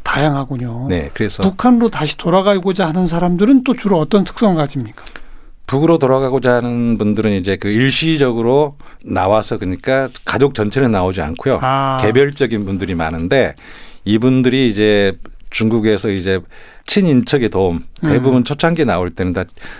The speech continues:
Speaker 2: 조선족들이 또 친인척들이 많습니다.
Speaker 1: 네,
Speaker 2: 그래서
Speaker 1: 네.
Speaker 2: 그들의 도움을 많이 받는데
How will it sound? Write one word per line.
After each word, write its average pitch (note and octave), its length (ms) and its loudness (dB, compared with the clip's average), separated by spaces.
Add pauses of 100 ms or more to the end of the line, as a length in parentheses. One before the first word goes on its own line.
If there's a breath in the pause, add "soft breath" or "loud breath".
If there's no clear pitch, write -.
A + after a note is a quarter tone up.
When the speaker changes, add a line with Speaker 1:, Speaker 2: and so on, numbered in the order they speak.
Speaker 2:
조선족들이 C#3 880 0
또 C3 280 2 (460 soft breath)
친인척들이 F3+ 540 0
많습니다. F2 640 -4
Speaker 1:
네, C#3+ 300 0
Speaker 2:
그래서 A2 160 -2
Speaker 1:
네. A#2+ 80 -6
Speaker 2:
그들의 A2+ 240 2
도움을 G#2 260 0
많이 F#2 240 -2
받는데 F2+ 500 -2